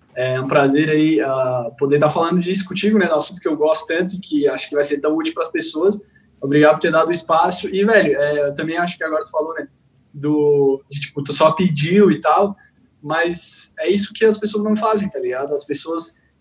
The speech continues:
ah, não vão atrás, não take, é, como é que é? Ah, take the chance, sei lá, elas não, ah,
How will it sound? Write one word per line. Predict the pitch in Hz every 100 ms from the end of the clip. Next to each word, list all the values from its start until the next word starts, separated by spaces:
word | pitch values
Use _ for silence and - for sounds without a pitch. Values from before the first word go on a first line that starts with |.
| _ _
ah, | 143 139 -
não | 143 151 156 170 208 240 - - -
vão | 160 190
atrás, | 190 185 175 180 175
não | 160 180 180 - _ _ _ _
take, | - 175 165
é, | 151 147
como | 156
é |
que | 147
é? | 175 156 135 - _
Ah, | 147 139 139
take | 160 160
the | 156 135
chance, | 165 165 151 131
sei | - - 151
lá, | 160
elas | 151 143
não, | 156 185 208 208 202 185
ah, | - -